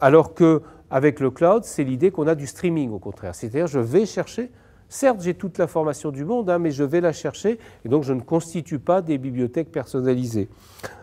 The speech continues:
Enfin, la, la, l'idée d'Internet, l'idée fondamentale, c'est celle de l'autonomie, euh, de l'usager, alors que celle du cloud, c'est du fait de rendre le meilleur service. Hein. Et donc, je rends le meilleur service sur des clients légers. Quand je veux être autonome, je dois avoir un outil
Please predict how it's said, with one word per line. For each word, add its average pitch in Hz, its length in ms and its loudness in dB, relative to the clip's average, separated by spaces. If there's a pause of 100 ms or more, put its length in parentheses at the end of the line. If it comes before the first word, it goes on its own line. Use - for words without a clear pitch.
Enfin, 185 440 6 (300)
la, 131 220 4
la, 120 200 -2
l'idée 180 440 2
d'Internet, 127 580 0
l'idée 135 220 2
fondamentale, 143 720 -2
c'est - 180 -10
celle 139 220 -4
de 123 60 -8
l'autonomie, 143 680 -2 (380)
euh, 107 160 0
de 107 140 0
l'usager, 113 640 0 (240)
alors 123 220 2
que 127 100 -4
celle 151 240 -2
du 120 120 -2
cloud, 180 280 2
c'est 156 180 -6
du 120 120 -4
fait 180 160 0
de 160 40 2
rendre 175 220 2
le 165 80 0
meilleur 147 260 -2
service. 127 520 -4 (420)
Hein. 90 160 -6 (320)
Et 117 60 0
donc, 139 180 4
je 127 100 -2
rends 147 160 4
le 160 60 2
meilleur 139 220 2
service 180 300 -2
sur 160 120 -4
des 139 120 -2
clients 165 280 0
légers. 143 340 0 (400)
Quand 185 160 4
je 160 100 -2
veux 175 140 4
être 175 140 0
autonome, 170 600 4
je 147 160 -6
dois 131 240 2
avoir 143 260 2
un 123 140 0
outil 180 440 -2